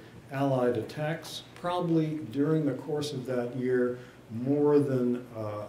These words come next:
a million soldiers were killed and wounded on both sides on the Western Front. The Allies gained, by the end of the year, exactly eight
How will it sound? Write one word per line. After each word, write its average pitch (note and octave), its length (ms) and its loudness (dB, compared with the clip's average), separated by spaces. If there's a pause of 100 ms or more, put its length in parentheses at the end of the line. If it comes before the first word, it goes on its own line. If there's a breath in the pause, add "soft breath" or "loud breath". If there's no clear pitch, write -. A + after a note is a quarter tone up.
(120)
a A2+ 60 -8
million C3 500 4
soldiers A#2+ 560 0
were A2+ 120 -4
killed C3 360 -2
and A2+ 180 -2
wounded A#2+ 360 0
on G#2+ 160 -4
both A2 280 -4
sides A#2+ 440 -4
on G#2 120 -6
the G#2 60 -10
Western A2 400 -8
Front. G#2 340 -10 (440 loud breath)
The B2 180 -4
Allies C#3 560 2
gained, B2 460 2
by A2+ 100 0
the A2 180 0
end A#2+ 140 -2
of A2+ 80 -4
the A2 80 0
year, A2 320 2
exactly A#2+ 640 -2 (100)
eight C3 300 0